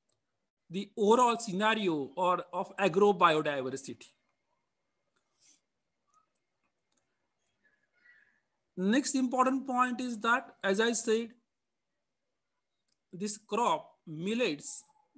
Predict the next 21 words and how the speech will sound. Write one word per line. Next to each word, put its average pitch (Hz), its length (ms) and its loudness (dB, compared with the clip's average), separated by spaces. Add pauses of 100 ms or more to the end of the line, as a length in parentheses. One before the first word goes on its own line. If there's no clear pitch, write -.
(180)
they 202 80 0
are 233 160 0
drought 202 360 -2
resistance, 220 840 -6
required 180 640 0
very 202 240 0
few 226 280 -8
inputs. 175 640 -4 (340)
And 175 280 0
the 147 100 -6
most 185 320 -4
important 214 580 -2
thing 202 220 -4
is 196 240 -8
that 156 340 -2 (440)
this 196 340 0
is 269 160 0
the 233 120 -2
crop 185 420 -2
only 156 500 -6 (600)
which 208 360 -8